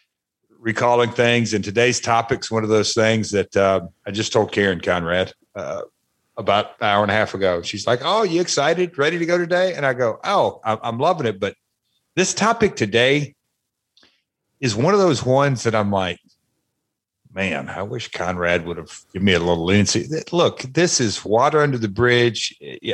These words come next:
I was stupid. There were some bad mistakes. But as I sit here twenty years later, nineteen years later, I learned an awful lot from, from, um, uh, from this situation in, in, in, in many ways.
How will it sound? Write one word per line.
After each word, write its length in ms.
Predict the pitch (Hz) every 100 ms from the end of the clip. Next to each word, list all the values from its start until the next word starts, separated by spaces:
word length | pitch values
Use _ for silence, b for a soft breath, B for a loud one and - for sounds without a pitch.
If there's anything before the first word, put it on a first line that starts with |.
| -
I 120 | 101
was 200 | 95 87
stupid. 760 | - - 156 147 143 143 135 -
There 140 | 110 95
were 140 | 95
some 300 | - 95 87 _
bad 360 | 131 143 143 120
mistakes. 840 | 110 - - 123 123 117 - - _ _ _ _ _ _ -
But 340 | 120 117 -
as 220 | 135 127 123
I 80 |
sit 240 | 120 160 135
here 160 | 139
twenty 300 | 127 139 127
years 260 | 117 104 131
later, 340 | 165 202 156
nineteen 400 | 117 117 110 123
years 160 | 113 104
later, 480 | 127 165 147 131 - -
I 140 | 123
learned 640 | 147 143 160 170 165 151 -
an 120 | 117
awful 400 | 117 131 127 117
lot 320 | 113 113 - - _
from, 360 | - 101 92 -
from, 400 | - 101 92 90
um, 440 | 90 85 82 78 - _ _ _ _ _ - _ _ _ _ _
uh, 140 | 110 92
from 220 | 120 117
this 160 | 113 -
situation 640 | 107 - 98 87 - 80 -
in, 160 | 139 160
in, 280 | 170 139 135
in, 260 | 147 131
in 240 | 156 147 151
many 220 | 196 185
ways. 460 | 107 87 71 -